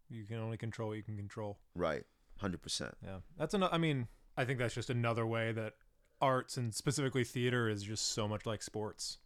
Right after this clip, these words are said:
Speaker 1: You know, it's always, it's a team effort.
Speaker 2: Mm,
Speaker 1: You
Speaker 2: yup.
Speaker 1: can only control what your job is. If you do it well and everyone else does it well, you, you win. You have a great night.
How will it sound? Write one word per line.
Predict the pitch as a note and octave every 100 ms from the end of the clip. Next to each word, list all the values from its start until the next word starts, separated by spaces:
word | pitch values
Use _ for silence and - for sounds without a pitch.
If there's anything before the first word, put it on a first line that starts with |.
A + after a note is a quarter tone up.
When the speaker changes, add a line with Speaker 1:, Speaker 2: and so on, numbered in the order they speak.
| - - - -
Speaker 1:
You | G#2+
know, | F#2+ F#2+
it's | F#2+
always, | - G#2 G#2 G#2 G#2 G#2+
it's | -
a | A2
team | - B2 A2+
effort. | A2 A#2 B2+ G#2+
Speaker 2:
Mm, | F#2+ D#2+ C2+
Speaker 1:
You | F2
Speaker 2:
yup. | F#2+
Speaker 1:
can | B2
only | A#2+ A#2
control | A2 G#2+ A#2+ A#2 A#2 A#2 B2
what | G#2 G#2
your | G2+ G#2+ G#2+
job | G#2 G#2+ A2+
is. | C3 C#3 D3+ D3
If | A2 -
you | G#2
do | G#2+ G#2
it | A2
well | A#2 A#2+ B2 B2
and | G#2+
everyone | G2+ G2+ G#2+
else | A2 -
does | - A2
it | A2
well, | A2 A2+ B2 C#3+ - _ G#3+
you, | G#2+ G#2+ G#2+ A2 A2+ A2
you | A#2 A#2+
win. | D#3+ C3
You | G2+
have | G2+
a |
great | G2+ B2 A#2+
night. | C3 B2